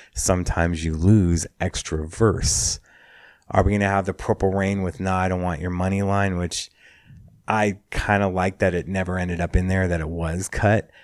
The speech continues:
But then the Darling Nikki that has a little bit extra in it, and then Take Me With You had a little bit more,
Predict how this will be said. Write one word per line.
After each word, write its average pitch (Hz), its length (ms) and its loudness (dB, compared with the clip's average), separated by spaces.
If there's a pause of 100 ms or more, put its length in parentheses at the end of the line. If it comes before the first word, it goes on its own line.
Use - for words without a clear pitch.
(140)
But 92 100 2
then 95 160 2
the 90 80 0
Darling 92 480 4
Nikki 98 340 2
that 90 120 2
has 87 180 0
a 90 60 -4
little 90 240 0
bit 90 220 -2
extra 95 440 -2
in 92 100 0
it, 92 220 0
and 90 100 -8
then 87 140 -4
Take - 260 -2
Me 90 120 -4
With 92 340 -2
You 107 200 4
had 101 120 2
a 101 80 2
little 101 220 4
bit 98 160 2
more, 101 520 0